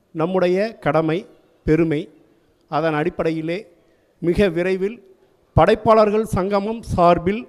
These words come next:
அவருக்கு எழுபத்தி ஐந்தாவது ஆண்டு விழா நடத்தப்படும் என்பதை இப்பொழுது மகிழ்ச்சியுடன் தெரிவித்துக் கொள்கிறோம். இதற்கான முன்னேற்பாடுகள் ஏற்கனவே துவங்கிவிட்டன.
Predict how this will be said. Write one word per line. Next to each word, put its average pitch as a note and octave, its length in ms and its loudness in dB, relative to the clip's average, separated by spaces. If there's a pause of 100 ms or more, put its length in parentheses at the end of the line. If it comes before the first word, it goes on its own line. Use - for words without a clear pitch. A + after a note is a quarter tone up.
(140)
அவருக்கு F3+ 520 0
எழுபத்தி A3 480 -4
ஐந்தாவது G#3 520 -2
ஆண்டு F3 280 0
விழா F3 200 0
நடத்தப்படும் G#3+ 600 -4
என்பதை F3 440 -2
இப்பொழுது F3 500 0
மகிழ்ச்சியுடன் D#3 600 -4 (260)
தெரிவித்துக் C3 360 -6
கொள்கிறோம். A#2 380 -4 (840)
இதற்கான E3 680 -2 (340)
முன்னேற்பாடுகள் E3 600 0
ஏற்கனவே D#3+ 540 -4
துவங்கிவிட்டன. D#3+ 680 -6